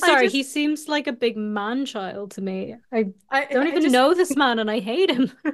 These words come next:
Speaker 2: <laughs>
Speaker 1: I just had a Michael Scott, like, joke go through my head in, because I was just thinking, like, <laughs> like,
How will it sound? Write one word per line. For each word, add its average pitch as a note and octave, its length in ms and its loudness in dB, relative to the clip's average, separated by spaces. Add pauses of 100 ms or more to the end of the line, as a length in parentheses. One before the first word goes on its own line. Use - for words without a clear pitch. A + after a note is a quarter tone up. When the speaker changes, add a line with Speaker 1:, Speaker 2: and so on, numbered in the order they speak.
(140)
Speaker 2:
<laughs> - 360 -20
Speaker 1:
I G#3+ 120 -2
just B3 220 -6
had B3+ 280 -2
a B3 380 -6 (380)
Michael A#3+ 340 -2
Scott, A#3 520 -6
like, B3 260 -4
joke B3 320 -6 (100)
go A3+ 160 -4
through A3+ 220 -10
my A3 140 -4
head G#3+ 200 -8
in, A#3 220 -10 (300)
because B3 200 -6
I C#4 80 2
was D4 100 -2
just D4 140 -12
thinking, E4 300 -10
like, B3+ 400 -6 (540)
<laughs> A4 760 -8
like, D4+ 320 -4